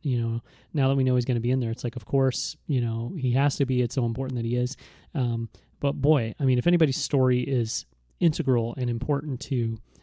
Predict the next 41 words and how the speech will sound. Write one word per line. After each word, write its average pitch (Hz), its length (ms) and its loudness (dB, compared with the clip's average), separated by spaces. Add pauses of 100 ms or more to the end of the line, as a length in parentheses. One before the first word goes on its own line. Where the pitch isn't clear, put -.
(120)
The 127 80 -4
Rise 117 200 -2
of 110 60 -8
Skywalker, 131 580 -2
I 131 80 -2
think 123 240 -2
it's - 300 -6 (840)
Kylo 139 300 0
Ren's, 139 460 0
you 160 140 0
know? 131 340 0
Um, 135 300 0
and 143 120 -2
so 143 100 0
I 127 80 2
wonder, 131 400 0
like, 113 300 -6 (260)
what 139 200 4
is 151 140 4
the 127 100 -2
link 117 460 -4
between 120 260 -4
those 113 160 -2
two 139 120 -6
characters? 123 420 -4
Is 143 260 -2
there 120 220 0
a 110 60 -2
link? 110 420 -6 (460)
Um, 113 580 -4 (400)
like, 127 160 0
do 151 80 4
you 139 80 8
buy 123 160 4
into 123 320 2
the 120 140 2
idea 117 320 -2
that 123 120 -4
perhaps 117 480 -2
it - 120 -6
was 117 360 -2